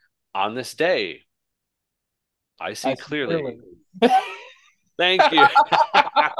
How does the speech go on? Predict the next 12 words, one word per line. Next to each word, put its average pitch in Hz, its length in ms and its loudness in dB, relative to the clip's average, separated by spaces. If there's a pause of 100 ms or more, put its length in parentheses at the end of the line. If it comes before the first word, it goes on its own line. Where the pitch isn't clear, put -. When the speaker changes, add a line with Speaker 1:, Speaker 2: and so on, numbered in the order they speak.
(580)
Speaker 1:
Uh, 151 300 2
it 190 140 0
is, 190 200 2 (300)
it 185 140 2
is 190 100 0
a 185 100 2
post 175 360 -2
on 151 200 -4
what 170 220 -4
happened 165 400 -6
in 156 160 -12
wrestling 123 640 -8